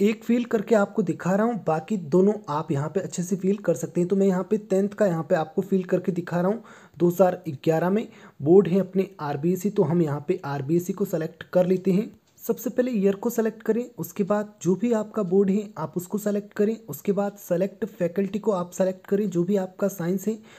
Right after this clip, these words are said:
उसके बाद आप यहाँ पे टोटल नंबर को सेलेक्ट करेंगे। उसके बाद आप यहाँ पे लिखेंगे जितने नंबर आपके यहाँ पे आए हैं, और उसके बाद फ्रेंड्स, आप यहाँ पे जैसे ही इस बॉक्स पे क्लिक करेंगे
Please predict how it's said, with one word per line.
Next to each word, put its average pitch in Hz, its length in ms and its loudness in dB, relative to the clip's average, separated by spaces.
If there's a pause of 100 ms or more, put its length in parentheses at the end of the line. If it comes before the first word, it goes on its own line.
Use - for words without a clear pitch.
(200)
उसके - 220 -6
बाद 220 260 -4 (100)
आप 190 200 -4
यहाँ 202 160 -2
पे 220 160 -4
टोटल 185 520 0
नंबर 175 300 0
को 220 120 -8
सेलेक्ट 202 340 -2
करेंगे। 196 260 2 (200)
उसके - 240 -6
बाद 247 340 -2
आप 214 220 -4
यहाँ 226 160 -2
पे 233 120 -2
लिखेंगे 220 420 0
जितने 208 380 -2
नंबर 220 360 2 (100)
आपके 175 320 -4
यहाँ 180 280 2
पे - 200 -4
आए 190 200 2
हैं, 233 240 -6 (100)
और 180 200 -2
उसके 175 240 -6
बाद 247 280 -2
फ्रेंड्स, 240 280 -4 (100)
आप 208 240 -2
यहाँ 196 180 0
पे 220 140 -4
जैसे 165 300 -2
ही 247 80 -4
इस - 260 -8
बॉक्स 185 280 2
पे - 120 -6
क्लिक 208 320 -2
करेंगे 196 380 2